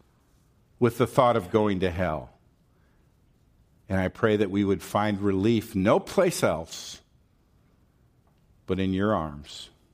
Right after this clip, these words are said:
those arms that were pierced with nails to fully pay for our sin. Lord, weed out apathy.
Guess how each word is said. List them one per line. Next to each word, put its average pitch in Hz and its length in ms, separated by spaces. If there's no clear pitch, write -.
those 87 200
arms 87 300
that - 120
were 110 120
pierced - 580
with 95 220
nails 73 600
to 85 100
fully 87 340
pay 87 240
for 85 260
our 80 120
sin. 73 400
Lord, 104 240
weed 139 360
out 139 360
apathy. 98 840